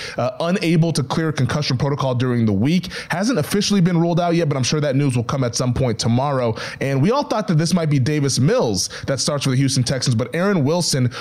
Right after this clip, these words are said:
who covers the Texans down there in Houston, says that they are expected to start veteran Q B Case Keenum instead of C-, uh, instead of Davis Mills here in this spot. So, uh, right now, the line's sitting at three. There's still some three and a halfs out there as well. But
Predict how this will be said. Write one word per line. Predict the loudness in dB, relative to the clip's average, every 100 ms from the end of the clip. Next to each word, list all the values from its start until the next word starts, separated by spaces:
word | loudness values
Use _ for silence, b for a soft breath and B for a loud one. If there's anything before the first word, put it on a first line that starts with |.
| B
who | -2
covers | 0 0 0 0
the | 0
Texans | -2 -4 0 0
down | 0 0
there | 0
in | 0
Houston, | 2 2 2 0
says | 0 0 -4 B B
that | -2
they | 0
are | 0
expected | -2 -2 -2 -4 0 0 2
to | 0
start | 0 -2 -2 -2
veteran | 0 0 2 2 2
Q | 2 2
B | 4 2 2 B B -2
Case | 0 2 2 0 -4
Keenum | -4 0 2 4 2 0 -2 B B -2
instead | 0 0 0
of | 0
C-, | 2 2 2 0
uh, | -2
instead | 0 0
of | 0 0
Davis | 0 0 0
Mills | 2 2 0
here | 0 0
in |
this | 0
spot. | 0 -2 -2 0
So, | -2 -2 B B
uh, | -6 -2
right | 0 2
now, | 0 0
the |
line's | 0 0 0 0
sitting | 0 0
at | -2 -2
three. | 0 2
There's | 0
still | 0 0
some | 0
three | 0 0
and | 0
a | -2
halfs | -2 -2
out | -2 0
there | 0
as | 0
well. | 0 2 0
But | 0 -2